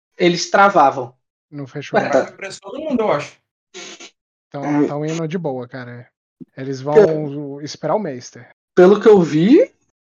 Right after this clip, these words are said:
Speaker 2: o Diogo travou uma hora e o Fê também.
Speaker 1: Ah,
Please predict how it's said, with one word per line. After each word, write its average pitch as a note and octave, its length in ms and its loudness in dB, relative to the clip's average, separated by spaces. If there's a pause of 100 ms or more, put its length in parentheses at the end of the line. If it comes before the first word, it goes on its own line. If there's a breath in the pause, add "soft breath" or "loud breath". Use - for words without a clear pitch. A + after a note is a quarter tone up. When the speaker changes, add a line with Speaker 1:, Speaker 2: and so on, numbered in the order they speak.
(120)
Speaker 2:
o C4+ 120 8
Diogo A3+ 340 8
travou A3 480 6
uma G3+ 180 4
hora F3+ 280 6
e B3+ 40 4
o B3 40 4
Fê A#3+ 220 2
também. A#3+ 380 0 (440)
Speaker 1:
Ah, C3+ 240 -6